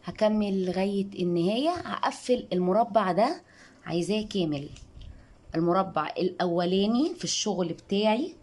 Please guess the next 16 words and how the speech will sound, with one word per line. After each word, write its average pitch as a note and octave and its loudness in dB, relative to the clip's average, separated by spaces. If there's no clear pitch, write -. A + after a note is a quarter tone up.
عايزاه E3 -2
كامل. C#3+ -6
هقفل F#3+ 0
نفس A#3+ 0
الطريقة G#3 2
دي B3 0
لغاية A#3 2
ما G#3 2
اخلص G3+ 2
لغاية G3 2
الاخر، A#3 -2
لغاية F#3+ 0
ما G3 2
اجي D#3+ -2
عند E3 -2
اخر G#3 -2